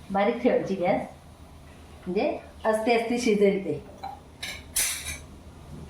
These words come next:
चला, आता हे पाणी गरम झालंय ताटावरचा आणि आपण याची भाजी बघू कशी झाली आहे. हे बघा, गॅस स्लो ठेवायचं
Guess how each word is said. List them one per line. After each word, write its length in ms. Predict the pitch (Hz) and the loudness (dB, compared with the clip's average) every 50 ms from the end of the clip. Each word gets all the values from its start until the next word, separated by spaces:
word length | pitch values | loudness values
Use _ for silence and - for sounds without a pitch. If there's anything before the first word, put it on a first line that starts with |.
| - - - | -16 -12 -8
चला, 180 | 214 208 220 | -6 -2 2
आता 200 | 220 196 190 202 202 294 - - - | 2 4 6 6 4 4 2 -2 -2
हे 80 | 196 185 - | -2 0 2
पाणी 240 | 240 208 185 185 196 | 2 4 4 4 4
गरम 280 | 190 190 196 190 202 202 | 4 6 6 6 6 4
झालंय 460 | 208 208 190 - - 185 - - - - | 4 4 4 6 6 6 6 4 2 2
ताटावरचा 500 | - - - 190 190 190 185 190 208 233 311 359 359 - - - - - - - - - - - - - - - - - - | 0 0 2 4 4 4 4 6 6 6 6 6 2 0 -4 -10 -14 -14 -14 -14 -14 -14 -14 -14 -14 -14 -14 -14 -14 -10 -6
आणि 180 | 170 170 185 196 240 - 254 247 - - - - - - - - - - - - - - - - - - - - - - - | -2 0 2 2 2 2 0 -2 -8 -10 -14 -14 -16 -16 -16 -16 -16 -14 -14 -14 -14 -14 -14 -16 -14 -14 -14 -10 -6 -2 0
आपण 220 | - - 196 196 190 | 2 4 4 6 6
याची 180 | 185 196 196 | 6 8 8
भाजी 400 | 190 190 185 185 175 180 190 202 | 8 8 6 6 6 6 6 6
बघू 240 | 190 180 185 233 349 - - - - - - - - - - - - - - - - - - - - - - - - | 6 6 6 6 4 4 0 -4 -6 -6 -6 -4 -4 -4 -4 -4 -4 -4 -4 -4 -4 -4 -6 -6 -6 -8 -4 -2 -2
कशी 220 | 180 - - 185 | 0 2 4 4
झाली 280 | 185 190 180 160 175 196 | 6 6 4 4 4 4
आहे. 100 | 262 285 285 - - - - - - - - - - - - - - - - - - - - - - - - - - 123 123 - - - - - - - - - - | 4 2 0 -4 -8 -12 -14 -14 -14 -14 -14 -12 -8 -6 -2 -2 -2 -2 -2 -4 -6 -6 -8 -10 -10 -10 -6 -4 -4 -4 -4 -4 -8 -10 -12 -12 -12 -14 -8 -4 -2
हे 360 | - - - - - - 180 | -2 -2 -2 -2 0 0 2
बघा, 220 | 175 180 175 - - - - - - - - - - 285 285 285 285 - - - - - - - - - - - - - - - - - - - - - - - - - - - - - - - 240 - - 185 | 2 4 4 2 2 0 -4 -8 -10 -12 -12 -8 -6 -4 -4 -2 -2 -4 -2 -2 -2 -4 -4 -6 -10 -12 -14 -14 -16 -16 -16 -16 -8 -4 -2 -2 0 0 0 0 -2 -4 -4 -4 -4 -4 -4 -2 -2 0 2 4
गॅस 340 | 190 202 214 - - - - | 6 6 6 4 2 0 2
स्लो 200 | 226 214 208 233 | 6 6 8 8
ठेवायचं 580 | - 269 269 190 - - - - - 214 254 | 8 8 6 6 6 4 4 4 6 6 6